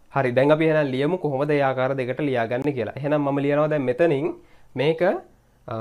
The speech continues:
පළවෙනියටම ලියන්න යන්නේ මම ලයිස්තුගත කිරීමක්. ඒ කියන්නේ අවයව දැක්වීම විදියට මේ ටිකේ අවයව ටික කවුද අපි ලියන්න ඕනේ දැන්? පහළවට අඩු ප්‍රථමක සංඛ්‍යා නම්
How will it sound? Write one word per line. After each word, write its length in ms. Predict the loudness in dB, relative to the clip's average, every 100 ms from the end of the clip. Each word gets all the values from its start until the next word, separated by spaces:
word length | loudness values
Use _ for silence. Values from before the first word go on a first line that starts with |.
| -8 -8
පළවෙනියටම 640 | -2 0 2 2 2 0
ලියන්න 320 | 0 -2 -2 -2
යන්නේ 180 | -2
මම 180 | -2 0
ලයිස්තුගත 520 | 0 0 -2 -4 -4 -4
කිරීමක්. 460 | -4 -4 -4 -6
ඒ 100 | -8
කියන්නේ 220 | -6 -4 0
අවයව 340 | 2 2 2 0 -2 -12 _ -6
දැක්වීම 480 | -4 -4 -4 -2 -2
විදියට 380 | -2 -2 0 0
මේ 200 | -2 -4
ටිකේ 240 | -2 0
අවයව 260 | 0 0 -2
ටික 180 | -4 -2
කවුද 180 | 0
අපි 160 | 0 0
ලියන්න 240 | 0 0 0
ඕනේ 160 | 2
දැන්? 160 | 2 2 -6 _ _ _
පහළවට 440 | 4 6 6 4 4
අඩු 160 | 4 2
ප්‍රථමක 360 | 0 0 -2
සංඛ්‍යා 480 | -2 -4 -4 -2 0
නම් 220 | 2 0